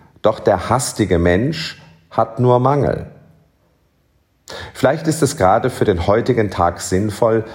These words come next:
sich das ins Bewusstsein zu rufen, bevor es so richtig losgeht. Sich vornehmen, gut zwischen Fleiß und Hass zu unterscheiden.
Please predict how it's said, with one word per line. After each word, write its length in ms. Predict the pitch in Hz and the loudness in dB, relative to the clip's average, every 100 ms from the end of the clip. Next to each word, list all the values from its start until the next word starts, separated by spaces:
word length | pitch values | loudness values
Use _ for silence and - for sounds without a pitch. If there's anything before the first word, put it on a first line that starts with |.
| - | -18
sich 300 | - 107 - | -2 -2 0
das 320 | 101 92 - | -2 -2 -4
ins 180 | 101 98 | -4 -2
Bewusstsein 760 | - 98 120 - - 92 76 71 | 0 0 2 0 0 0 2 -2
zu 160 | - | -4
rufen, 580 | 67 62 58 - 64 - - - - | -4 -4 -8 -8 -8 -10 -14 -20 -8
bevor 400 | - - - 113 | -2 0 4 4
es 320 | 65 87 - - - | 4 2 -2 -10 -14
so 180 | - 92 | 0 2
richtig 480 | 95 123 - 95 - | 4 0 0 -2 2
losgeht. 680 | 104 113 - 65 - - - _ _ _ _ - | 2 2 0 -2 -2 -6 -18 _ _ _ _ -4
Sich 280 | 90 95 | -2 -2
vornehmen, 680 | - 117 123 135 135 143 143 - - - | 0 4 4 4 4 2 2 -4 -16 -2
gut 280 | 120 156 160 | 2 2 2
zwischen 480 | - 104 - 98 | 0 0 0 0
Fleiß 760 | 87 - 101 104 127 135 - - | 0 0 2 2 2 -2 -6 -4
und 320 | 196 208 - | 0 0 -2
Hass 320 | 104 120 - - | -2 -2 -4 -6
zu 180 | - | -2
unterscheiden. 840 | - 107 101 95 127 117 - 50 | -2 0 -2 0 2 2 0 -6